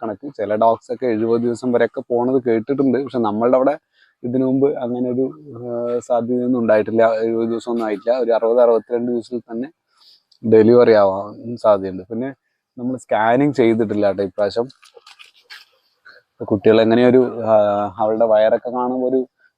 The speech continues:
നാലഞ്ച് കുട്ടികൾ എങ്ങനെയും ഉണ്ടാവും എന്നുള്ളൊരു പ്രതീക്ഷയിലാണ്.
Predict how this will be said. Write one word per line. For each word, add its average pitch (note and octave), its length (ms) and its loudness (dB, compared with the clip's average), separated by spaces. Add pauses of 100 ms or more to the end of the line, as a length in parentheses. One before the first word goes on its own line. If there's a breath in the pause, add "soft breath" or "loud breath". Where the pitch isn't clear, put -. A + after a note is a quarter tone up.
(120)
നാലഞ്ച് A#2+ 460 0
കുട്ടികൾ B2+ 400 0
എങ്ങനെയും B2+ 420 -2
ഉണ്ടാവും B2 300 4
എന്നുള്ളൊരു B2+ 420 -2
പ്രതീക്ഷയിലാണ്. A#2 800 2